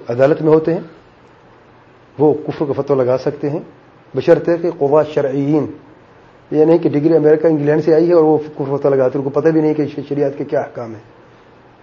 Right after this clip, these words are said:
ہاں؟ ان کو یہ تو پتہ ہے کہ دفعہ تین سو دو کیا ہوتی ہے، دفعہ تین سو بیس کیا ہوتی ہے، لیکن یہ نہیں پتہ کہ اللہ تعالیٰ کا فرمان اور پیارے نبی صلی اللہ علیہ وسلم کا فرمان اس مسئلے میں کیا ہے۔ تو جو قاضی شرعی ہوتا ہے وہ فتویٰ لگاتے ہیں۔ نمبر دو،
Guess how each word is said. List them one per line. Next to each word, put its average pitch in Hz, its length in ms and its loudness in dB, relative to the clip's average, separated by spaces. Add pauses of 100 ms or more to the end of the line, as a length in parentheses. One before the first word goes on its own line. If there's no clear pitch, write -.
(400)
ہاں؟ 151 200 -6 (160)
ان 156 80 -4
کو 151 100 0
یہ 156 80 6
تو 156 100 0
پتہ 156 180 2
ہے 165 60 2
کہ 156 120 0 (1080)
دفعہ 147 160 2
تین 147 200 -2
سو 147 120 0
دو 151 160 4
کیا 151 180 4
ہوتی 147 200 2
ہے، 139 60 -2
دفعہ 143 240 0 (440)
تین 143 140 0
سو 139 120 -2
بیس 143 240 -4
کیا 147 140 2
ہوتی 139 220 0
ہے، 151 40 2
لیکن 143 200 -2
یہ 165 80 4
نہیں 165 140 2
پتہ 160 180 2 (840)
کہ 151 80 0
اللہ 151 100 4
تعالیٰ 147 260 2
کا 147 60 0
فرمان 139 420 -2 (580)
اور 139 140 0
پیارے 139 240 2
نبی 135 100 -2
صلی 139 60 -2
اللہ 135 140 -4
علیہ 131 120 -4
وسلم 139 180 -2
کا 110 60 -12
فرمان 127 300 -2
اس - 140 -10
مسئلے 127 220 -8
میں 120 80 -4
کیا 120 220 -2
ہے۔ 98 80 -12 (600)
تو 147 100 -4
جو 135 120 0
قاضی 143 300 2
شرعی 131 340 -2
ہوتا 143 280 0
ہے 180 100 -2
وہ 135 160 -2
فتویٰ 139 280 -4
لگاتے 151 260 0
ہیں۔ 139 80 -2
نمبر 127 160 -2
دو، 143 220 -2